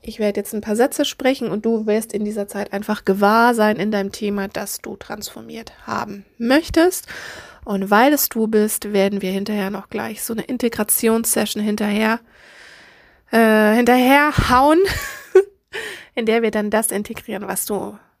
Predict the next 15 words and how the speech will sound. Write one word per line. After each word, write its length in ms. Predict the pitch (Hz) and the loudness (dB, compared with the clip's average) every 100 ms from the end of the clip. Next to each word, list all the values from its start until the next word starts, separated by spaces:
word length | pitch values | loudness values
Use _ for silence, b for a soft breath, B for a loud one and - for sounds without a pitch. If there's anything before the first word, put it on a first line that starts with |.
| _ _ _ _ | _ _ _ _
was 160 | - 190 | -8 -6
du 60 | - | -4
stattdessen 420 | 220 - 214 226 | -6 -6 -8 -8
möchtest. 520 | 202 - - - - _ _ - | -10 -14 -16 -18 -20 _ _ -6
Alles 220 | 214 - | -6 -4
klar? 300 | - 247 277 - _ _ | 0 0 0 -10 _ _
Ist 180 | - 214 | 0 0
nicht 160 | 185 - | 0 -2
so 80 | - | 0
schwer. 340 | - 233 226 _ - | 0 -6 -16 _ -10
Du 80 | |
kannst 240 | - 214 - | -2 -2 -2
nichts 220 | 202 - | -8 -8
falsch 240 | - - | -8 -8
machen. 300 | 226 202 277 | -10 -14 -18